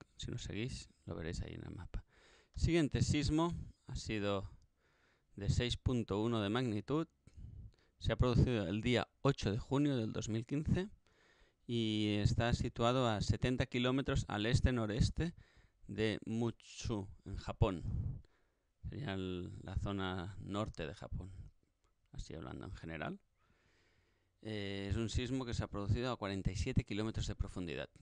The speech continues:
El siguiente sismo que tenemos se ha producido el día diez de junio del dos mil quince,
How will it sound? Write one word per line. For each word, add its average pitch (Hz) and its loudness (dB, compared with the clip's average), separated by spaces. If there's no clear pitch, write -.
El 143 -6
siguiente 104 0
sismo 113 -4
que 104 -8
tenemos 135 -4
se - -2
ha 107 -2
producido 104 2
el 98 -2
día 98 0
diez 127 2
de 92 -2
junio 151 2
del 95 -6
dos - -6
mil 85 -4
quince, - -2